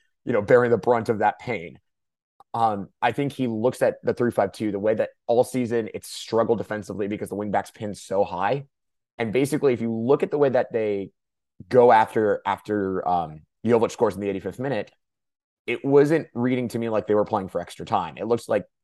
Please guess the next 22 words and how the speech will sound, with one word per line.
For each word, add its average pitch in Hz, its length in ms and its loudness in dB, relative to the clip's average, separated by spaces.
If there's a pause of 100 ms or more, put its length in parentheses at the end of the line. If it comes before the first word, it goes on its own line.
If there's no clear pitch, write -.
(160)
to 123 100 -4
me, 147 180 2
it 120 180 0
was 104 140 0
reading, 107 420 0 (360)
"All 113 120 2
right, 104 180 0
we 123 320 0
understand 123 540 0
that 98 100 -4
if 90 80 -12
we 110 120 0
have 120 180 2
to 117 60 0
hold 107 180 0
this 104 100 -6
formation 110 640 -6 (460)
for 113 100 0
thirty 110 400 2
more 104 200 0
minutes, 101 460 -6 (500)
then 107 520 2